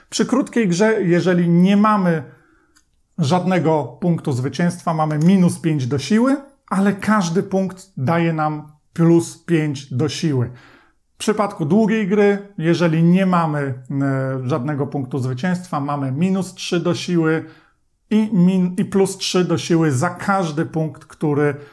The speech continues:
uda nam się zebrać. Więc jak widać, zbieranie tych punktów, e,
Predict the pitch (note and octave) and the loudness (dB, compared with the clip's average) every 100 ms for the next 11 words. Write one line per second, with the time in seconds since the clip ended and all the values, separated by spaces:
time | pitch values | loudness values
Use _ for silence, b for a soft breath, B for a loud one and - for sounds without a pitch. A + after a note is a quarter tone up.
0 | B B _ F#3+ F3 D#3+ D3+ D3+ E3 C#3 | B B _ 0 2 0 0 -2 -2 -2
1 | E3 C#3 C3 B2 B2+ D#3 D3 E3+ D3+ C#3 | -2 0 -2 -2 -2 -4 -2 -2 -2 -4
2 | - B2+ B2+ F3 F#3+ F3 D#3+ C#3+ - E3+ | -6 -2 0 2 2 0 -2 -6 -2 -2
3 | E3 D3 B2+ - - C3+ D3 D3 D3 | -2 -4 -8 -10 -6 -4 -2 -2 -4